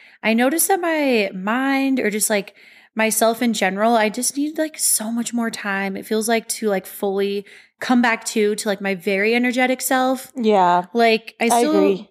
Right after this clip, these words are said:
Speaker 1: got shit done yesterday and today, but, like, I don't know. I can just feel it, like, that my spirit isn't as, like, glistening as it normally is.
Speaker 2: Yeah.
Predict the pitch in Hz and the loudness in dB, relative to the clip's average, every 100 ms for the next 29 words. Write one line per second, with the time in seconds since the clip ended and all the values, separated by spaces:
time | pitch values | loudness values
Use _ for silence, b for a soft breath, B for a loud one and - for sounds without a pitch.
0 | - 233 208 226 214 202 185 196 - 202 | -2 0 0 -2 0 0 -2 -2 -2 -2
1 | 196 - 196 190 185 190 185 180 - B | -4 -4 -2 -2 -2 -4 -4 -6 -10 B
2 | B B B - 262 294 294 220 190 190 | B B B -4 0 2 2 0 -2 -4
3 | - 220 226 214 - 214 202 208 220 202 | -2 2 2 0 0 0 4 4 2 0
4 | - 190 190 185 - 196 190 185 196 190 | -2 -4 -2 -2 -2 -2 -2 -2 -4 -4
5 | - 185 180 185 180 - B B B 202 | -6 -10 -8 -10 -12 -20 B B B -6
6 | 214 202 190 - 233 226 233 226 226 240 | -4 -2 -2 -2 -2 -2 -2 -6 -8 -6
7 | 220 214 208 208 214 233 240 233 233 214 | -6 -6 -6 -6 -4 -2 0 0 4 4
8 | 180 180 180 | 6 6 4